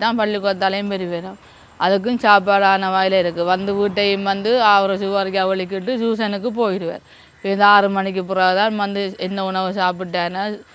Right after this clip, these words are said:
சாப்பிடாட்டு விட்டா பிஸ்கெட் எல்லாம் தேத்தனியா இல்லை காய்ச்சல சாப்பாட்டை சாப்பிட்டு இருப்பார். இப்ப எந்த ஒளியும் பிடிவலையும் போடுவார். அதுக்கு சைக்கிள் கூட ஒரு உதவியும் இல்ல. சைக்கிள் உண்டான உதவி செய்யுங்க எங்களுக்கு. பள்ளிக்கூடம்ல தூரத்தான் போய்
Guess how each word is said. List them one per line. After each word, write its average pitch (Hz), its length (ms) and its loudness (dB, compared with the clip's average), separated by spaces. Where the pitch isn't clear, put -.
சாப்பிடாட்டு 185 540 4
விட்டா 180 240 0
பிஸ்கெட் 196 440 -4
எல்லாம் 185 240 0
தேத்தனியா 180 580 -4
இல்லை 208 140 -4
காய்ச்சல 185 400 -2
சாப்பாட்டை 175 460 -4
சாப்பிட்டு 180 440 -4
இருப்பார். 170 420 -4
இப்ப - 180 -8
எந்த 190 220 -2
ஒளியும் 208 240 0
பிடிவலையும் 196 480 0
போடுவார். 180 340 0
அதுக்கு 196 260 -2
சைக்கிள் 196 400 0
கூட 196 140 -2
ஒரு 202 180 -2
உதவியும் 202 500 -2
இல்ல. 175 260 -6
சைக்கிள் 214 440 4
உண்டான 202 380 0
உதவி 202 300 2
செய்யுங்க 190 420 -2
எங்களுக்கு. 175 380 -4
பள்ளிக்கூடம்ல 190 600 -2
தூரத்தான் 196 560 -2
போய் 196 140 -2